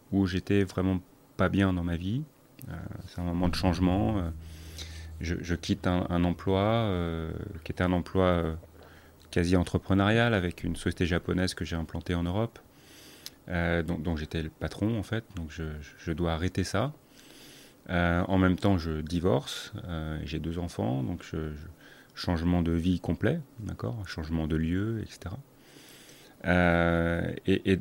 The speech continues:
et d'essayer de comprendre ce qui m'avait amené à, à ce, à cette, à ce point en fait de, de, de rupture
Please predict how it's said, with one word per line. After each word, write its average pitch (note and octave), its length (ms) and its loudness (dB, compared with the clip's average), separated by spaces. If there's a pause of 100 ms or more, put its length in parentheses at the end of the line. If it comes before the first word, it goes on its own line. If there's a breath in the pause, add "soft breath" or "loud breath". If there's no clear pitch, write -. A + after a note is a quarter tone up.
(100)
et F#2+ 40 6
d'essayer G2 260 6
de - 40 -2
comprendre C#3 500 6
ce C3 60 2
qui - 140 4
m'avait G2+ 240 8
amené G#2+ 520 8
à, E2+ 360 0 (640 soft breath)
à - 60 -2
ce, - 140 -4
à F2 100 -2
cette, - 220 -2 (100)
à F2+ 80 -2
ce - 140 0
point B2 340 6
en G2+ 100 4
fait - 300 -2
de, E2 100 -4
de, D#2+ 140 -2
de D#2+ 180 -2
rupture G#2 580 0